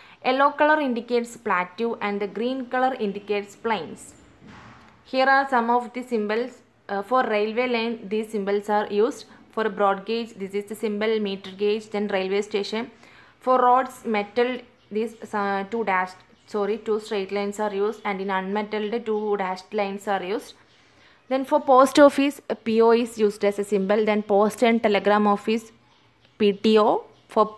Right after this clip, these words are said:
police station, P S is used. There are various conventional symbol used. You can see it from your N C E R T textbook. So these are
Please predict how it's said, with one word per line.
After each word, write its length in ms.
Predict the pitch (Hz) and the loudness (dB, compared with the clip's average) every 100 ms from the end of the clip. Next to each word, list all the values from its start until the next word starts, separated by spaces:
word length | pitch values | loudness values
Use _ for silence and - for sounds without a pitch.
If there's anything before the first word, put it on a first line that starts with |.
| - | 0
police 300 | 214 214 277 | 2 4 2
station, 440 | - 220 214 247 | 6 4 6 0
P 200 | 240 202 | 2 4
S 180 | 202 202 | 4 6
is 220 | 208 196 | 4 4
used. 300 | 185 190 - 247 370 - _ _ _ _ _ - - - - | 4 2 4 2 2 -6 _ _ _ _ _ -16 -12 -12 4
There 140 | 269 | 8
are 100 | 285 | 8
various 380 | 277 262 262 294 | 10 8 6 4
conventional 600 | - 226 220 226 - 233 | 4 4 4 0 -2 -2
symbol 420 | 233 214 202 208 - - | 0 0 2 0 -2 2
used. 340 | 208 208 - | 6 6 6
You 140 | 220 214 | 4 6
can 220 | 226 226 | 6 4
see 200 | - 233 | 4 4
it 140 | 220 | 4
from 260 | - 214 202 | 2 2 4
your 360 | 202 196 190 - - | 6 6 2 -2 2
N 160 | 208 | 4
C 120 | 202 208 | 6 6
E 40 | |
R 80 | 196 | 6
T 120 | 208 | 4
textbook. 580 | 208 190 - 208 294 - _ - - - - _ | 4 0 0 -2 -2 -6 _ -20 -20 -20 -20 _
So 220 | - 240 | 6 6
these 220 | 240 233 | 8 6
are 180 | 254 240 | 6 6